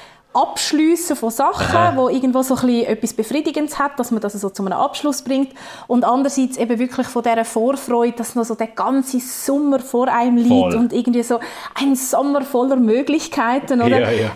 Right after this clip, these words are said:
Speaker 1: Ähm, für mich ist das immer jedes Jahr <clears throat> eine besonders schöne Zeit, die,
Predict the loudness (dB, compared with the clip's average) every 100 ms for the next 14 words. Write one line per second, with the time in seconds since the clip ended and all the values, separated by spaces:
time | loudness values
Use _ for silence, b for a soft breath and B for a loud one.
0 | 0 2 2 0 -2 0 2 2 0 -2
1 | -4 -2 0 2 0 2 0 0 0 2
2 | 2 0 0 2 2 2 -2 0 0 2
3 | 0 -4 0 0 2 0 0 0 0 0
4 | -4 -2